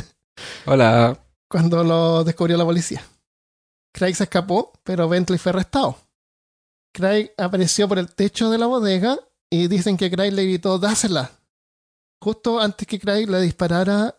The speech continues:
Speaker 1: y le diera muerte al policía Sidney Miles. Craig tenía dieciséis años, el que disparó. Así que Bentley, Bentley iba a ser colgado por el asesinato.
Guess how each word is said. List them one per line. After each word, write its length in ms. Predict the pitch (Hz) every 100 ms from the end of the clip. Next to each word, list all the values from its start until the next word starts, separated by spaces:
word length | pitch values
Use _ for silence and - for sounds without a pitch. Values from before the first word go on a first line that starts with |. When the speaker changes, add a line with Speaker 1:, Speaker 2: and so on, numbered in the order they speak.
| _
Speaker 1:
y 260 | 170 170 170
le 120 | 165
diera 160 | 170 165
muerte 440 | 170 - 170 170
al 120 | 156
policía 460 | 151 151 143 - 156
Sidney 640 | - 196 214 208 208 220 - _ _
Miles. 640 | 160 147 - 151 160 - _ _ _ _ _ _ _ _ _ _
Craig 380 | - 240 196 196 -
tenía 280 | 185 190 190
dieciséis 400 | 170 151 202 214
años, 400 | 208 123 - - 254
el 100 | 160
que 100 | 165
disparó. 400 | 160 185 151 - _ _ _ _ _ _ _
Así 240 | 156 - 180
que 120 | 175
Bentley, 640 | 165 220 220 - 156 175 - _ -
Bentley 500 | 165 196 185 180 214
iba 120 | 180
a 40 | 156
ser 180 | 175
colgado 460 | - 160 156 170 170
por 100 | 165
el 60 | 151
asesinato. 560 | 156 156 156 170 -